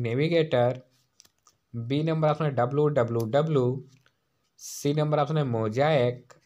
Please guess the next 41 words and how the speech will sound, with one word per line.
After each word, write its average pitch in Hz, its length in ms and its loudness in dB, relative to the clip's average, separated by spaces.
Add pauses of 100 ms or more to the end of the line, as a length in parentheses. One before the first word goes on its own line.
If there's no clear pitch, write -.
(120)
और 110 420 0
डी 143 160 -2
नंबर 170 220 -4
ऑप्शन 156 220 -2
नन, 113 240 -2
यानी 123 220 -4
कि 151 140 -8
इनमें 117 340 -6
से 170 180 -4 (120)
कोई 107 260 -4
नहीं। 113 300 -4 (640)
तो 117 160 2
करेक्ट 123 300 -2
आंसर 151 420 0
क्या 120 180 -2
होगा 127 200 2
कि 151 100 -2
पहला 143 420 0
ग्राफिकल 120 440 0
ब्राउज़र 113 540 0 (160)
कौन 104 320 -4
सा 107 200 -6
है? 110 200 -4 (100)
Netscape 113 540 -6
Navigator 110 560 -2
है 135 200 0 (680)
कि 120 140 -2
डब्ल्यू 147 380 0
डब्ल्यू 117 340 0
डब्ल्यू 139 440 0
है 120 440 -4 (360)
या 117 220 0
फिर 110 220 -4
Mosaic 123 640 0
है 131 220 0
या 120 180 2
फिर 113 160 -6
इनमें 113 300 -2
से 165 180 -2 (120)
कोई 110 240 -6
नहीं। 117 280 -2